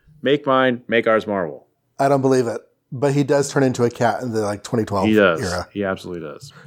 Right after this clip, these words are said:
Speaker 2: No, no, that's, that's more Grant Morrison, isn't it?
Speaker 1: Yes, it is. That's when they redid,
Speaker 2: Yeah.
Speaker 1: they did all new X-Men or something like that.
Speaker 2: Mm-hmm.
Speaker 1: I read some of that.
Speaker 2: Uh, I read the whole Grant Morrison run. I do not remember it 'cause it was one of the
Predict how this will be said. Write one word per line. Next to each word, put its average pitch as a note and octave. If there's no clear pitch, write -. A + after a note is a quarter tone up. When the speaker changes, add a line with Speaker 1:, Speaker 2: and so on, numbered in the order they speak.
Speaker 2:
No, D#3
no, C3+
that's, D3+
that's D3
more D3
Grant C3
Morrison, C3
isn't B2+
it? D3+
Speaker 1:
Yes, A#2+
it A2
is. D#2+
That's G2+
when A2+
they G2+
redid, G2+
Speaker 2:
Yeah. G#2+
Speaker 1:
they G2+
did G2+
all F#2+
new F#2
X-Men F#2+
or F#2
something F#2
like F2+
that. G2
Speaker 2:
Mm-hmm. G2+
Speaker 1:
I -
read G3+
some G2+
of E2+
that. D2+
Speaker 2:
Uh, D#3+
I D3
read G#3+
the E3+
whole F3+
Grant C#3
Morrison A2+
run. G2+
I B2+
do C3
not C#3+
remember C3+
it A2+
'cause A#2+
it -
was A#2
one B2+
of A2+
the -